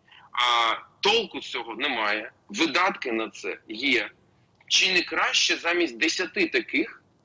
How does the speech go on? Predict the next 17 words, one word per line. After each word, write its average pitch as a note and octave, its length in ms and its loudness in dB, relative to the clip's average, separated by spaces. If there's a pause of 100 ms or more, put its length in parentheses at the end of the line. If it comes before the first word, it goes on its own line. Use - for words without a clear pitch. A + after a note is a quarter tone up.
чоловіків B2 680 0 (340)
мати D3 400 0
одного C3+ 680 -2 (420)
молодого, A#2+ 720 0 (120)
здорового A#2+ 800 0 (220)
і - 80 2
платити E3 560 0
йому D#3 260 2 (160)
не B2 120 0
двадцять B2+ 440 0
тисяч F2+ 320 -8
гривень, F2 300 -12
а B2 80 -6
сто C#3 280 0
двадцять G2+ 360 -4
тисяч - 320 -14
гривень? D2 240 -16